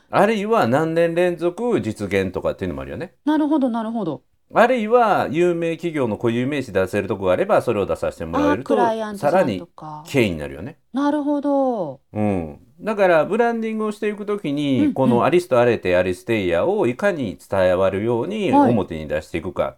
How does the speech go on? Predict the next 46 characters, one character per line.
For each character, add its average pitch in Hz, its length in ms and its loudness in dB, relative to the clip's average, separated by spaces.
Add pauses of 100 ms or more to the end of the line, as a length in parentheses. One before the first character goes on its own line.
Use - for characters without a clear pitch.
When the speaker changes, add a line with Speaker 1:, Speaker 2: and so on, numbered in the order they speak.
(120)
Speaker 2:
は 254 160 2
い。 202 40 -4
は - 20 -6
い。 156 80 -10 (140)
Speaker 1:
で、 202 400 2
最 196 260 2
初 190 120 -4
は 202 100 0
な 226 140 -2
く 175 120 -4
て 175 120 2
も、 175 140 0
そ 131 100 -2
の 117 140 0
武 151 160 -4
勲 180 180 2
に 175 140 -2
な 123 120 0
る 120 100 0
よ 104 160 2
う - 20 -2
な 135 140 0
数 110 340 -2
字 113 140 -6
と 135 120 -2
固 107 140 0
有 107 140 0
名 110 200 -2
詞 143 120 -6
を 127 200 4
集 139 100 -6
め 131 140 0
る 127 100 -4
こ 135 120 -6
と 170 140 -4
を 160 320 -2
意 117 100 -4
識 85 260 -8
し - 80 -16
て 87 100 -2
や 92 120 4
っ - 80 -4
て 95 100 -4
い 90 60 -2
く - 100 -18
と、 185 500 2